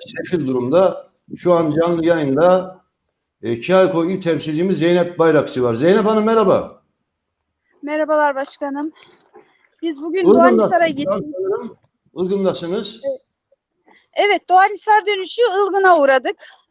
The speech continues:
Speaker 2: Ee, Ilgın'dan, e, belediye başkanından bir randevu talep ettik.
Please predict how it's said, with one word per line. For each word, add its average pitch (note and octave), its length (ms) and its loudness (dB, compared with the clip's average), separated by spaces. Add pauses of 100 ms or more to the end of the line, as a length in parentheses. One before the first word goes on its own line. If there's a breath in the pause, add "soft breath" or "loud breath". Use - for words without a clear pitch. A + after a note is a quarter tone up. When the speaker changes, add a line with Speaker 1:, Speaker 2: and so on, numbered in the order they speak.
Speaker 2:
Ee, B3 400 -2 (920 soft breath)
Ilgın'dan, F4 680 2
e, C4+ 460 0
belediye E4 440 0
başkanından D#4+ 840 2
bir D4+ 100 -4
randevu D4+ 380 2
talep D4 320 -2
ettik. - 680 -6